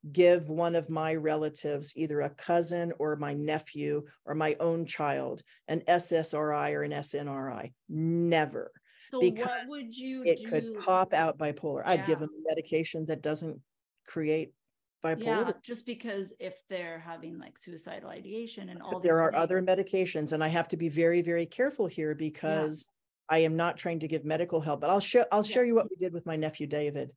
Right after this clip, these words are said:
Speaker 2: Okay, yeah,
Speaker 1: So
Speaker 2: tell me.
Speaker 1: David is, if he ever does get bipolar, he would be fourth generation. I have three generations of bipolar tracked. We know it. It's there. I'm the third. I'm not letting my nephew, my beloved nephew, get this.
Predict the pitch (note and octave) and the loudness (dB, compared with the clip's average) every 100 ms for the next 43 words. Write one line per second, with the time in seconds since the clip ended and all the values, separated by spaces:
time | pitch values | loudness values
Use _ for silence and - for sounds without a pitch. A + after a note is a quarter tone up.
0 | - A3 F#3+ F#3+ - G#3+ F3 A#3+ D4 A#3+ | -12 -10 -8 -6 2 4 10 10 10 8
1 | F#3 F3 - E3+ E3+ E3+ D#3+ - - F#3 | 8 6 2 4 8 6 4 -4 0 2
2 | G3+ - G3+ F#3+ F3 E3+ E3+ D#3 E3+ E3+ | 2 0 0 4 4 2 0 0 0 0
3 | E3 D#3 D#3 E3 D#3 E3 D#3 D3+ - - | -2 -2 -2 -2 0 0 0 -2 -2 0
4 | G3 G3+ F#3 E3 D#3+ D#3+ E3 B3 A#3+ - | 0 0 0 2 2 0 -2 0 -2 -8
5 | _ _ _ F#3 F#3 A3 G#3+ A3+ G#3 G3+ | _ _ _ 2 6 6 6 6 6 4
6 | F3+ F3 F3 F#3 D3 C#3 A3 C3 - D#3 | 0 -2 0 2 2 2 2 2 -2 0
7 | E3 F#3 D#3+ - E3 - D#3+ C3+ - _ | 4 6 4 0 -6 0 0 0 -6 _
8 | _ F3+ F3+ F#3 G3+ C#3 - _ _ _ | _ 2 2 2 2 2 -2 _ _ _
9 | _ _ _ F3 E3+ E3 F3+ G3+ G#3+ A3+ | _ _ _ 2 4 6 6 6 4 2
10 | F#3 F3+ F#3 F#3 F3 D#3+ D#3 D#3 D#3 D#3 | 0 2 4 4 0 -2 -2 -2 -4 -4
11 | D3+ D3 D3+ D#3 F3 - E3+ D3 D3+ D3+ | -2 0 0 2 2 2 0 0 -4 -6
12 | C#3 C#3 C#3 - - - | -8 -8 -8 -12 -14 -16